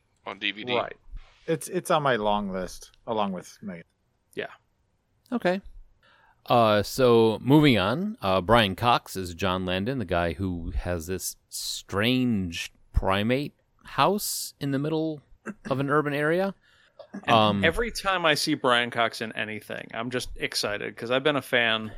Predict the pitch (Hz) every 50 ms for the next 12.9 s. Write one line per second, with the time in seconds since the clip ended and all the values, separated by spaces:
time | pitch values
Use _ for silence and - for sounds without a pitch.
0 | - - - 139 135 - 127 127 120 - - - 160 135 - - - 156 135 123
1 | - - 127 123 120 117 - - 127 117 113 107 107 107 107 104 104 101 _ _
2 | _ 139 117 104 98 101 104 101 - _ _ _ - - - - - 127 113 -
3 | 117 113 101 107 - - 127 120 113 107 - - _ - 120 117 110 104 - -
4 | 120 113 110 107 104 101 98 104 110 - - 160 160 160 165 - _ - - 127
5 | 113 113 123 113 104 - - 113 113 107 101 110 - - 120 107 - - - 104
6 | 104 110 110 113 113 107 - 131 131 127 - _ _ _ _ _ _ _ _ _
7 | - - _ _ _ _ _ _ _ _ - 120 123 120 120 123 131 127 113 104
8 | - 113 98 101 98 101 95 98 95 95 92 - - - 104 95 92 92 92 95
9 | 95 95 101 104 107 107 101 98 104 95 104 101 101 101 95 90 87 87 98 98
10 | 95 92 92 - - 101 90 - 95 92 90 90 85 92 90 90 90 87 - -
11 | 95 - - - 95 90 87 85 90 87 85 - 98 87 90 85 92 90 90 87
12 | 87 - 92 87 95 - - 113 110 110 104 101 90 - - 104 95 90